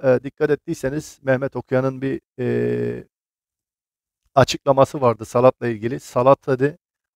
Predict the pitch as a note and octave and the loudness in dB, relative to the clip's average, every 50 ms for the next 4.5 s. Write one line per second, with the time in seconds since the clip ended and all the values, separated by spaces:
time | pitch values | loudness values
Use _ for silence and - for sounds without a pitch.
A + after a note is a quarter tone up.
0 | _ _ B2+ B2+ C3+ C#3+ C3+ - - - C3 B2 A#2+ A2+ - C#3+ C3+ B2+ A2+ A#2 | _ _ 6 8 8 8 6 4 0 -6 -4 -4 -4 -6 -6 -8 -8 -6 -4 -4
1 | B2 B2+ C3 - B2+ B2+ B2+ B2 C3 B2+ - - - C3 B2+ B2 - B2+ A#2 A#2+ | -4 -4 -4 -4 -4 0 2 4 4 2 2 -2 -2 -2 -2 -2 -2 -6 -6 -4
2 | A#2+ B2 A#2+ A2+ C3+ C3 B2 A#2 A#2+ B2+ - - C3+ B2+ A2+ G2+ G2+ A2+ A#2 C3+ | -4 -4 -2 -2 0 0 2 0 0 -2 -4 -8 -10 -10 -10 -6 -6 -4 -4 -4
3 | E3 - _ _ _ _ _ _ _ _ _ _ _ _ _ _ _ - B2 A2 | -6 -8 _ _ _ _ _ _ _ _ _ _ _ _ _ _ _ -2 0 2
4 | A2 A2 A2 A2+ - - C3 C3+ C3+ - | 2 2 2 0 -2 0 2 2 2 0